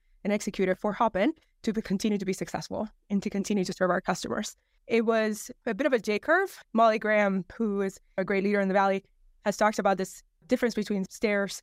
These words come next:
and J curve opportunities in terms of growth. And while I had been responsible for revenue numbers in terms of renewals in the past in my career, throughout most of my leadership career,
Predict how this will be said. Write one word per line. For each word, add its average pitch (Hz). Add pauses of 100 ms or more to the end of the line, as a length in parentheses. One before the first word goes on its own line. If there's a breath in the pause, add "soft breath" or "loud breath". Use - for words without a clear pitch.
and 190
J 277
curve 185
opportunities 202
in 180
terms 185
of 165
growth. 185
And 214
while 208
I 214
had 240
been 233
responsible 196
for 170
revenue 226
numbers 208
in 180
terms 185
of 165
renewals 233
in 185
the 185
past 190
in 196
my 175
career, 185
throughout 175 (160)
most 254
of 226
my 185
leadership 202
career, 190